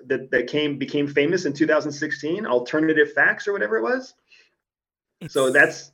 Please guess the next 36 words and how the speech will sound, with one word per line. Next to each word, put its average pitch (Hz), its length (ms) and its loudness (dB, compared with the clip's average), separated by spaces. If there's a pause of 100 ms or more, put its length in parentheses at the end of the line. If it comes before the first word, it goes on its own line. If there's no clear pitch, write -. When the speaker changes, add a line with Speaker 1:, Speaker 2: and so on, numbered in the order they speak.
Speaker 1:
it's - 340 -4
nuts, 180 380 0
man. 113 460 -4
Speaker 2:
It's - 260 -12
not 208 260 -2
a 202 120 -4
zit 135 340 -8
on 180 160 -6
your 160 100 -4
nose. 202 720 -4
It's 170 260 -10
a 170 200 -4 (260)
nose 180 640 -2
on 190 160 -6
the 156 80 -10
zit. 143 560 -6
You 143 80 -12
know 185 100 -4
what 233 140 -2
I - 20 -4
mean? 294 260 -6 (380)
It's - 280 0
not 247 200 0
like 190 280 2 (180)
a 185 80 -2
little, 190 400 0 (460)
<laughs> - 500 -4
that 269 180 0
is, 247 300 -6 (340)
the 247 160 -2
whole 262 320 -4
system 247 640 -14
is 180 180 -12
like, 165 380 -10 (400)
it 185 120 -10
is 185 220 -8